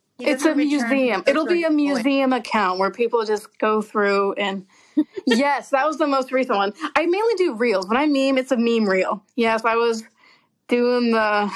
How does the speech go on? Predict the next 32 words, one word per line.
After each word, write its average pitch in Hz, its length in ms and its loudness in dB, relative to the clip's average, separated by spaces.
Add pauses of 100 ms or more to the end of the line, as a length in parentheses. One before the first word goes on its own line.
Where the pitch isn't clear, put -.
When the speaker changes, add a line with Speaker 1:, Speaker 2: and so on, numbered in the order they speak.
(120)
Speaker 2:
<laughs> 247 640 -2
the 240 80 2
Speaker 1:
Yeah, - 60 -
Speaker 2:
Rams 220 480 2
Speaker 1:
Trump 240 160 0
Speaker 2:
fighting. 208 460 0
Speaker 1:
versus 214 260 -20 (100)
DeSantis. 226 160 -20 (260)
Yes. 147 260 -16
Speaker 2:
Yes, 208 600 0
Speaker 1:
Yeah. - 60 -4 (140)
Speaker 2:
and 240 120 2
the 202 300 0
kicking 233 580 0
the 220 120 0
ram 208 280 2
in 202 80 0
the 190 80 2
nuts. - 460 -2 (240)
<laughs> 269 60 4 (220)
Speaker 1:
You 240 160 -4
had 269 180 -6
a 262 60 -10
couple 262 300 -16 (100)
of - 80 -10
people 269 280 -4
that 226 200 -4
were 196 80 -10
turned 240 300 -10
off 240 220 -8
by 180 140 -8
that 170 220 -10